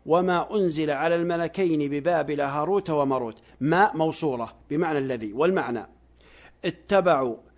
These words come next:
ما تتلو الشياطين على ملك سليمان واتبعوا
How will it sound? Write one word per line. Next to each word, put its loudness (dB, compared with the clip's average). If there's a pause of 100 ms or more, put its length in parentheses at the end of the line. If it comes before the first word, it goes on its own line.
(160)
ما 2
تتلو -2
الشياطين -2 (300)
على 0
ملك 0
سليمان -2 (320)
واتبعوا 0